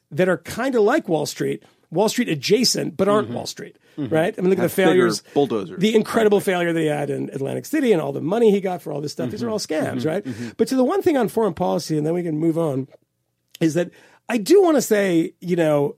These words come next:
Speaker 1: I don't wanna defend Samantha Power 'cause, like, I did a p-, pretty contentious <laughs> interview with her, and I don't agree with her on a lot of things.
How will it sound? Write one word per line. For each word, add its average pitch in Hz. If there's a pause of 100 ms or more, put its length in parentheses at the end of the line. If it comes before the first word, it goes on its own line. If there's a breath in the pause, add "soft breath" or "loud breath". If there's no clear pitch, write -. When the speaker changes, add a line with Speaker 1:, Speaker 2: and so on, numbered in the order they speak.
(260)
Speaker 1:
I 180
don't 220
wanna 240
defend 175
Samantha 139
Power 135
'cause, -
like, 160
I -
did 185
a 294
p-, -
pretty 285
contentious 143
<laughs> 185
interview 156
with 160
her, 220
and 220
I 160
don't 160
agree 147
with 143
her 160
on 151
a -
lot 151
of 147
things. 202